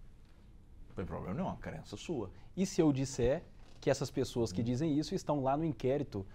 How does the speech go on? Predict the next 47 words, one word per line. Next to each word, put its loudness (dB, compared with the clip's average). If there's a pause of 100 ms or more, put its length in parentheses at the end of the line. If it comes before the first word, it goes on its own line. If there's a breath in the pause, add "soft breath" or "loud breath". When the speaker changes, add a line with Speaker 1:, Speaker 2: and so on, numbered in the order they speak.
(200 soft breath)
Speaker 2:
de 2
ataques 6
ao 2
sistema -2
eleitoral 4
no 0
Supremo 2
Tribunal -2
Federal? -6 (400 soft breath)
Speaker 1:
Porque -8
aí 2
a 4
questão -2
é -2
o -4
seguinte: -8
uma -6
coisa 0
é 6
a -4
pessoa -2
falar 0
o 0
seguinte, -10
"Eu -2
acredito -4
que -4
ela 0
não -6
é -4
segura." -10 (840 soft breath)
Outra 0
coisa 6
é 12
ela 10
falar 10
assim, -2
"Gente, 4
a 6
gente 2
tem 2
que -2
mobilizar 8
pra 6
pegar 8
o 8
código-fonte, 2